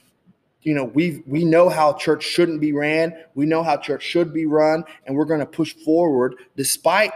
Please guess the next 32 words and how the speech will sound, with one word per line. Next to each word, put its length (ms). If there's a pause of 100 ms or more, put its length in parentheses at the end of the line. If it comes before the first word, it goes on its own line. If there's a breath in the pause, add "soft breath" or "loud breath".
all 360
the 280
negativity 840
and 200
the 60
fighting 580
and 180
the 120 (240 soft breath)
politics 500
involved. 340
We're 60
gonna 180
do 240
it 120
the 60
way 160
that 180
God 200
has 120
called 240
us 100
to 140
do 200
it. 100 (300 loud breath)
And 300
it 140
wasn't, 400
it 40
wasn't 300
an 80
easy 220
thing, 400